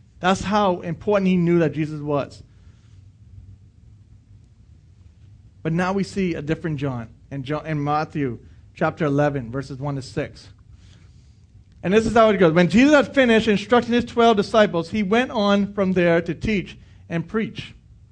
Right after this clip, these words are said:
in their cities." Verse two, and this is where we need to really understand what's going on here.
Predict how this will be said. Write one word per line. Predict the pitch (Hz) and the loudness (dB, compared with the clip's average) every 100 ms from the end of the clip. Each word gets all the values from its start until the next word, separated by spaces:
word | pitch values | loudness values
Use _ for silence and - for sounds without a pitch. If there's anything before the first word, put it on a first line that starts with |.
| _ - _ _ - | _ -20 _ _ -12
in | 143 | -4
their | 151 | -2
cities." | 156 208 196 117 - - _ _ _ _ _ _ | -2 -4 -6 -6 -14 -20 _ _ _ _ _ _
Verse | 151 147 | -10 -8
two, | - 202 117 - - | -4 -4 -4 -10 -20
and | - | -12
this | 151 | -4
is | 170 165 | -4 -2
where | 165 | -2
we | 175 | 0
need | 175 165 | 0 0
to | 156 | 0
really | 143 175 190 190 | 2 4 4 2
understand | 165 165 - 190 170 | -4 -6 -6 -6 -4
what's | 165 143 | -4 -6
going | 151 156 | -6 -4
on | 160 | -2
here. | 165 139 | -2 -4